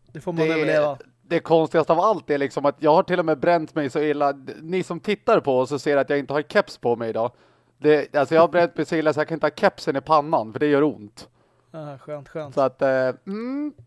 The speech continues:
Speaker 2: mm. Men, eh, som sagt, annars utöver det så är allting fint.
Speaker 1: Mm, härligt. Har du nördat något kul?
Speaker 2: Eh, ja, jo då, det har jag. Eh, jag har kört bland annat, eh, Blood Bowl två igen, ska jag säga.
Speaker 1: Mm.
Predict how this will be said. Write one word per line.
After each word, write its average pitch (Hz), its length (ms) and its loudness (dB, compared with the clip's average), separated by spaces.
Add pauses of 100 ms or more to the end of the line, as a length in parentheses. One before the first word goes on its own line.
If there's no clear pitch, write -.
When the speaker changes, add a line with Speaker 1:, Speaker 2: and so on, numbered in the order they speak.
(140)
Speaker 2:
mm. 220 380 -8
Men, 208 240 4
eh, 208 120 2
som 208 160 -6
sagt, 147 220 0
annars 180 320 2
utöver 170 300 2
det 156 120 4
så 139 80 -4
är 123 40 4
allting 120 240 -4
fint. 120 360 -12 (520)
Speaker 1:
Mm, 156 260 -12
härligt. 139 520 -12
Har 170 160 -2
du 202 80 2
nördat 202 320 0
något 151 140 -6
kul? 123 320 -12 (340)
Speaker 2:
Eh, 170 580 -2
ja, 262 800 6
jo 143 240 2
då, 104 240 -2
det 120 80 -8
har 117 120 -6 (220)
jag. 143 80 -6
Eh, 151 460 6 (160)
jag 180 80 -2
har 185 80 4
kört 214 260 0
bland 208 160 2
annat, 202 260 -2
eh, 190 260 0 (360)
Blood 190 380 0
Bowl 196 320 2
två 143 440 -4 (180)
igen, 127 500 -2
ska - 160 -14
jag 117 100 -4
säga. 113 240 -2 (640)
Speaker 1:
Mm. 180 260 -14